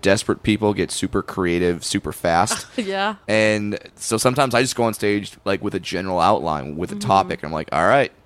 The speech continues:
Speaker 1: find the joke.
Speaker 2: Yeah.
Speaker 1: Try to make it funny."
Speaker 2: Yeah.
Speaker 1: And then just, uh,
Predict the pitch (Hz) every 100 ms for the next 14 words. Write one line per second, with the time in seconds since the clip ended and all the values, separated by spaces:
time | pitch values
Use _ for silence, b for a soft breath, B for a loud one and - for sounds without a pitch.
0 | _ - - - 90 95 95 98 82 -
1 | - 196 180 180 - - - 87 90 90
2 | 78 - 69 55 - _ - 233 339 294
3 | 80 82 - - 90 87 87